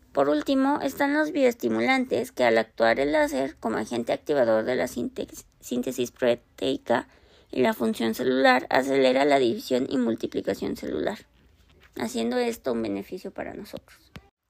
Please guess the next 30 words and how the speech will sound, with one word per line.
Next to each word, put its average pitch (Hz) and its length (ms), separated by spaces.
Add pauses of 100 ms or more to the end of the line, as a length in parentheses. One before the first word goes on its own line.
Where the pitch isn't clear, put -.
(160)
Hola, 302 400
mi 349 120
nombre 262 520
es - 220
Anaí 131 580 (120)
y - 140
voy - 180
a 277 40
hablarles 254 440
acerca 220 600
de 123 140
los 110 220
métodos 113 480
de 117 120
la 117 220
hidrocinesiterapia. - 1200 (840)
Bueno, 294 300
para 156 160
empezar, 302 480
¿qué 202 140
es 392 60
la 381 100
hidrocinesiterapia? - 1200 (680)
En 285 140
fisioterapia 320 680
se 359 180
utiliza 277 540
como 247 360
un 247 140
método 247 400